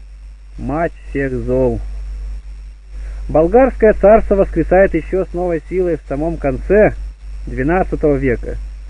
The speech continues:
когда снова ослабеет Византия. Это так называемое Тырновское царство, связанное с именем братьев Осений, борцов за национальную независимость. Его история также начинается с уже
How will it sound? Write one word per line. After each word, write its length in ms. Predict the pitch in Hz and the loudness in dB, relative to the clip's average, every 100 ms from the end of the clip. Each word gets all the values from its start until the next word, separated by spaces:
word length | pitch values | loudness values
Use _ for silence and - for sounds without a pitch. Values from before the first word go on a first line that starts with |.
| - - - | -14 -8 -2
когда 220 | 143 139 | 0 0
снова 380 | 170 185 165 147 | 0 2 4 4
ослабеет 540 | - 139 139 131 - | 2 0 2 0 -2
Византия. 640 | 117 123 117 123 110 92 - - - - - - - | -4 -4 -4 -2 -2 -4 -6 -8 -8 -8 -8 -6 -4
Это 200 | 139 - | -2 2
так 220 | 160 160 | 0 0
называемое 680 | 143 139 143 170 165 156 127 - | -2 -2 0 0 0 0 0 2
Тырновское 640 | 156 175 190 139 - 131 - | 2 4 2 0 -2 -2 0
царство, 420 | 135 117 - 107 - | 0 0 -2 -8 -2
связанное 340 | 143 143 139 | 0 2 0
с 100 | 123 | 0
именем 280 | 143 139 135 | -2 0 -2
братьев 440 | 127 143 131 117 110 - - - - | 0 0 0 -4 -8 -14 -16 -12 -4
Осений, 720 | 127 - 175 214 180 113 101 - - - - - - | -4 0 4 6 4 0 -4 -10 -16 -20 -20 -20 -14
борцов 480 | 131 147 156 202 202 | 0 2 4 4 4
за 80 | 175 | 4
национальную 640 | 170 - 156 170 180 170 | 2 4 2 4 2 2
независимость. 680 | 165 156 156 170 - 107 95 - - - - - - - - - - - - - - - - - - | 2 2 2 0 -4 -6 -6 -8 -10 -10 -10 -12 -12 -12 -14 -14 -16 -18 -18 -16 -14 -12 -12 -12 -6
Его 260 | 139 214 262 | 0 4 4
история 360 | - 214 214 196 | 6 6 6 4
также 320 | 175 185 170 | 4 2 2
начинается 640 | 165 - 147 170 165 139 | -2 -2 0 0 0 -4
с 60 | - | -6
уже 400 | 135 160 180 | 0 2 2